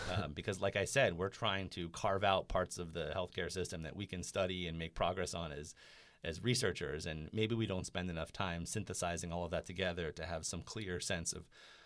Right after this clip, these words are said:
Speaker 2: you know, what we should be recommending as in terms of overall changes to the healthcare system. I would say what, what I'm interested in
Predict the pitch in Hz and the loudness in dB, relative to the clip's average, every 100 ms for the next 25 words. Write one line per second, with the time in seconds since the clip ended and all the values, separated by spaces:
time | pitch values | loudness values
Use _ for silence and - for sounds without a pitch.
0 | - - _ 95 87 80 95 107 120 107 | -20 -20 _ -4 -2 2 4 4 4 2
1 | - 107 90 95 90 87 107 - 98 98 | 2 0 -2 -4 -2 4 4 4 2 2
2 | 101 87 87 - 90 87 - 92 95 87 | 0 -2 -2 -2 -4 -4 -8 -4 -2 -2
3 | 85 101 98 90 90 90 - 98 87 87 | -2 0 2 2 0 0 -2 -2 -2 -4
4 | 82 - 101 85 78 71 - _ - 95 | -6 -8 -6 -2 -4 -6 -12 _ -4 -4
5 | - - 78 - - - - 65 - - | -2 -4 -4 -4 -6 -6 -6 -8 -12 -20
6 | _ _ _ _ _ _ - 135 175 185 | _ _ _ _ _ _ 0 4 4 4
7 | 151 135 123 - 135 127 151 151 135 123 | 2 2 0 0 2 4 4 2 2 0
8 | 120 - 104 101 92 90 82 | -2 -2 0 2 2 0 -4